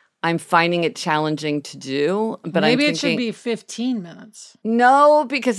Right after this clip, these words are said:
Speaker 1: I think the problem is it's getting into it that's hard. And so maybe I
Speaker 2: Mm.
Speaker 1: think if it's longer, maybe it would feel easier, weirdly, than making it shorter. But I could be wrong. So
Speaker 2: Mm.
Speaker 1: anyway,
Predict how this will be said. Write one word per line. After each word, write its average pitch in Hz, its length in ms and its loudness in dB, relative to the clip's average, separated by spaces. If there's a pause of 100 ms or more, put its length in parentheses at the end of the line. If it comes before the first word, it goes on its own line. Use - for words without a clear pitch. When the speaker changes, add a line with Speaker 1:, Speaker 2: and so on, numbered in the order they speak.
Speaker 1:
I 202 160 2
think 247 320 -6
the 254 120 -2
problem 202 500 0
is 185 180 -4
it's 165 160 -10
getting 196 320 2
into 185 400 -4
it 220 140 -2
that's 208 180 -8
hard. 202 420 -2
And 170 160 -6
so 180 140 -2
maybe 180 500 0
I 180 140 -2
Speaker 2:
Mm. 190 60 -8
Speaker 1:
think 180 140 -4
if 175 100 -6
it's 170 160 -10
longer, 156 560 0
maybe 160 440 -6
it 160 60 -6
would 147 180 -8
feel 156 300 -4
easier, 180 640 -4
weirdly, 175 640 -4
than 175 240 -2
making 175 300 -2
it - 120 -10
shorter. 156 340 -4
But 156 140 0
I 160 80 4
could 233 220 -2
be 220 100 -2
wrong. 151 480 0
So 196 200 4
Speaker 2:
Mm. 240 400 -2
Speaker 1:
anyway, 247 340 4